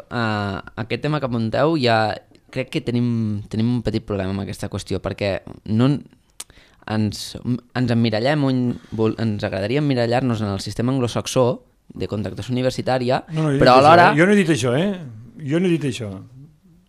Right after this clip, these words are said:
Speaker 2: Jo no he
Speaker 1: Si,
Speaker 2: dit això.
Speaker 1: si la criden des, si el cride, si la van cridar des d'allà,
Speaker 2: És perquè
Speaker 1: i
Speaker 2: aquí
Speaker 1: com
Speaker 2: la van fotre
Speaker 1: passa,
Speaker 2: fora.
Speaker 1: com
Speaker 2: És perquè aquí la van fotre
Speaker 1: Sí,
Speaker 2: fora,
Speaker 1: sí,
Speaker 2: estic dient, eh?
Speaker 1: però
Speaker 2: O sigui, no, no, no estic alabant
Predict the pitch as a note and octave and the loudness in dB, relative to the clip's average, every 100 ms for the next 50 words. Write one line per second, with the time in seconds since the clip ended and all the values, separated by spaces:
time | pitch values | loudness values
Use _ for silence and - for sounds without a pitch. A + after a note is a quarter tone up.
0 | _ A#2 C#3+ E3+ C3+ B2 C3 G#2+ F#2+ - | _ -8 -2 0 2 0 -2 -4 -6 -10
1 | F#2+ F#2+ G2 G#2+ A2 A2 A2 - - G#2 | -10 -8 -6 -2 0 0 -4 -8 -8 -8
2 | - C3 A#2+ A#2+ - - G#2 B2+ C3 C3 | -2 0 2 0 -2 -6 -2 0 0 0
3 | A#2 G#2 G2 F#2+ G2 G2+ G2 G2+ A#2+ A#3+ | 0 0 -2 -4 -6 -6 -4 -2 -4 -6
4 | _ _ _ - D3+ E3+ D#3 C#3+ E3+ F3 | _ _ _ -8 -6 -2 0 4 6 8
5 | D3+ C#3+ D3+ C3+ A#2 D3 A#2+ D#3+ D#3 F#3 | 6 6 4 4 4 2 2 0 4 6
6 | G3+ E3 D3 D#3+ C#3+ F3+ B2 A#2 D3 C3 | 6 4 6 6 6 6 6 4 4 6
7 | C3 C3 B2+ G#3 A3 F3 - F3 F#3+ A3+ | 8 8 8 6 2 -2 -2 -2 -2 0
8 | F3+ D#3 D3+ C#3+ C3+ | 0 2 2 0 -2